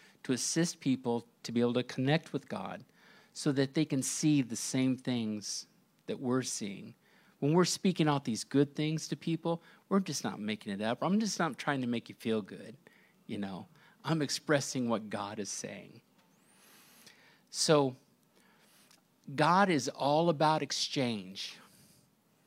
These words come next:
You know, he died on the cross for us. He took our sin, you know, so that we could be healed. Isaiah sixty-one, verse three,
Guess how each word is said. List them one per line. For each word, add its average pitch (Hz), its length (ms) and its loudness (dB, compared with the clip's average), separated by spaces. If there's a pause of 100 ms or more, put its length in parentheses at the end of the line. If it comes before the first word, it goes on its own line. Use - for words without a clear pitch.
(460)
You 120 120 -8
know, 120 320 -4 (680)
he - 160 -10
died 135 360 2
on 147 120 2
the 147 60 2
cross 147 760 -2
for 131 200 2
us. 120 480 -4
He 139 120 -2
took - 280 -4
our 135 160 -2
sin, 139 580 -2 (600)
you 107 120 -10
know, 110 280 -10 (240)
so - 180 -6
that 117 100 -4
we 147 180 4
could 131 180 -4
be 117 120 -2
healed. 113 520 -6 (2000)
Isaiah 196 460 8
sixty-one, 175 880 2
verse 143 360 0
three, 110 520 -4